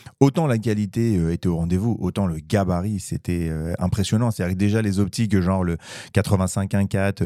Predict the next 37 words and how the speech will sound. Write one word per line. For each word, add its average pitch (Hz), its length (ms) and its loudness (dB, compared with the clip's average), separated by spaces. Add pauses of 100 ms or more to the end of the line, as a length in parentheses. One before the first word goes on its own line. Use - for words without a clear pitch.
cent 120 300 -2
cinq 110 300 2
un 107 120 2
quatre 104 420 0
ou, 90 200 -2
ou 92 80 0
des 92 180 2
optiques 95 280 -2
comme 95 180 2
ça 113 180 -2
étaient 90 180 -2
déjà 85 220 0
grosses, 110 380 0
même 104 180 4
pour 95 140 -4
des 90 100 -4
réflexes. 135 480 -6
Mais 95 80 0
alors, 92 280 0 (360)
allongées 131 680 2 (280)
avec, 95 380 0
euh, 87 180 2
l'équivalent 101 540 0
d'une 95 240 0
bague, 101 320 0
euh, 82 180 0
pour 90 180 -4
mettre 95 160 -2
sur 90 140 -4
un 90 100 -2
hybride, 92 440 -2
c'était, 101 480 -2
euh, 85 180 -2 (320)
assez 107 220 0
marrant 101 400 0
et 92 80 -2
incroyable. 87 420 -2